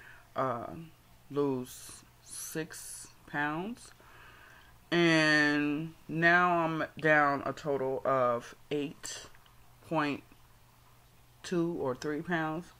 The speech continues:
Um, I basically restarted the military diet, but what I've done is incorporate a regular meal in place of one of those meals.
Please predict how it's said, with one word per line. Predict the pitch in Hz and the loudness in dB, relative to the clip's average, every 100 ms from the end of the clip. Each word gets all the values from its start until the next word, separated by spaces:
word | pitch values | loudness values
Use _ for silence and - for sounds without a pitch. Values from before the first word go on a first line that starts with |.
| - - - - - - - - - - - - - - - - - - | -20 -20 -20 -20 -20 -20 -20 -20 -20 -20 -20 -18 -18 -20 -20 -20 -20 2
Um, | 160 160 151 143 139 | 8 10 10 6 2
I | 151 | 4
basically | 170 175 185 208 180 165 156 151 156 165 - - | 6 6 2 0 -2 -2 0 0 -2 -6 -14 -10
restarted | 139 202 208 180 156 151 | -2 -2 2 8 8 8
the | 143 | 2
military | 151 160 156 165 139 | 2 2 2 2 2
diet, | 135 135 135 135 - | 4 4 4 2 2
but | 139 - | 0 0
what | 139 143 - | -2 -2 0
I've | 135 131 - | 0 0 -2
done | 160 160 156 139 | 2 4 4 2
is | 131 131 131 | -2 -2 -4
incorporate | 127 - 160 147 - 139 135 131 131 - - - - - - | -8 -2 -2 -2 -2 0 2 2 0 -6 -14 -20 -20 -20 -2
a | 139 | 2
regular | 135 147 156 156 | 10 10 10 6
meal | 151 156 143 123 120 - - - - - - | 4 2 2 2 0 -8 -20 -20 -20 -20 -10
in | 147 139 | -4 -4
place | - 160 147 - | 2 4 4 0
of | 127 131 | -4 0
one | 143 135 | 2 2
of | |
those | 123 120 117 | 0 -2 0
meals. | 135 131 101 - | -2 0 -4 -8